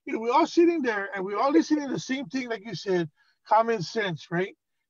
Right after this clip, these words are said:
Common sense. And he chimes in on about the leadership that he's gonna pro-, pro-, you know, produce, but then he's still gotta check with Linda, I mean, the governor. But the bottom line is this. He tells he's the leader, but Donovan, De-,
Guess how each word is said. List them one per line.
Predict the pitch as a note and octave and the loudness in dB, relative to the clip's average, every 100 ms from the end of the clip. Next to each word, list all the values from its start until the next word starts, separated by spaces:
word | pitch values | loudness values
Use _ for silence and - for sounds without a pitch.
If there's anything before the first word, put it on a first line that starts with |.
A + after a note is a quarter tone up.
| - | 0
Common | A3+ C4 | 0 0
sense. | E3 G#3+ E3+ - A#4 _ C5+ | -6 -4 -4 -6 -12 _ 2
And | G#3 | 8
he | D#4 F4 | 6 8
chimes | E4+ E4+ E4 A#3+ | 6 6 4 2
in | C#4+ A3 G#3 E3+ _ _ _ | 2 0 -4 -16 _ _ _
on | A3 A3 | 2 4
about | A3 A#3+ A#3+ | 6 6 6
the | A3 | 2
leadership | G3+ D#4+ E4+ D#4+ - C#4+ F#3+ | 6 6 8 4 4 0 2
that | G#3+ | 0
he's | F3+ D4 E4 B3 | 4 6 6 4
gonna | C#4+ C4+ | 2 2
pro-, | C4 A#3+ G#3+ _ _ _ _ | 0 -4 -8 _ _ _ _
pro-, | B3 - | -10 -8
you | B3 | -4
know, | A3+ | -4
produce, | E3 C4 G3+ C#4 A3+ E3+ - _ - | -2 0 4 4 2 -4 -18 _ -6
but | G#3 | 2
then | D4 C#4+ | 4 4
he's | C4+ | 4
still | F#4+ F4+ | 6 6
gotta | D4+ | 4
check | - - | 2 -2
with | C4+ | -4
Linda, | A3+ D4 - C#3+ _ - | -2 -2 -2 -8 _ -6
I | |
mean, | A3+ A3+ | 0 2
the | |
governor. | G#3 C4 G#3+ E3+ C3+ - _ _ _ | 4 2 2 -6 -10 -20 _ _ _
But | G#3+ F#3 - - _ | 2 2 -4 -20 _
the | G#3 | 2
bottom | F3+ E4+ F#4 | 6 4 6
line | E4 D#4+ D#4 | 6 6 4
is | C4+ F3 | 0 0
this. | G#3+ F3 D3+ - _ _ | -4 -4 -8 -20 _ _
He | - D4+ | 2 4
tells | F4+ G4 E4 | 4 2 6
he's | D#4+ C#4+ | 6 4
the | B3 | 4
leader, | D#4 D#4+ A3 A3 _ _ | 6 6 2 -4 _ _
but | - F3 | -8 4
Donovan, | D4 F4 F4 E4+ | 4 6 6 4
De-, | E4 | 2